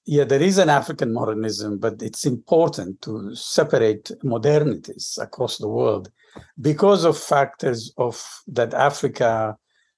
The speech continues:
can never, no longer be looked at as a geographic entity. It is, it is a global presence by facts of diaspora that was either through forced enslavement of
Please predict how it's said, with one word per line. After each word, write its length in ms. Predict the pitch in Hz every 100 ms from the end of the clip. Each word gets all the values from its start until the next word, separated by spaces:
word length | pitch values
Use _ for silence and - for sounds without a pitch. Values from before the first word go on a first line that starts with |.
| -
can 180 | 127
never, 340 | 135 175 175 110
no 180 | 147 185
longer 280 | 208 165 147
be 160 | 139
looked 360 | 123 160 190 -
at 200 | 120 107
as 200 | 117 110
a 80 | 107
geographic 640 | 110 107 120 120 107 -
entity. 600 | 120 110 - - - 110
It 120 | 110 139
is, 300 | 123 113 -
it 160 | 117
is 140 | 139 120
a 40 |
global 400 | 101 123 143 117
presence 440 | 104 107 - - -
by 180 | 110 107
facts 440 | - 131 - -
of 160 | 107 101
diaspora 640 | 101 113 - - 180 - _ _ _ _ _
that 160 | 123 113
was 160 | 110
either 320 | 117 117 113 113
through 360 | - - 107
forced 460 | 107 - 123 123 -
enslavement 720 | 131 - - 120 123 160 185 -
of 220 | 104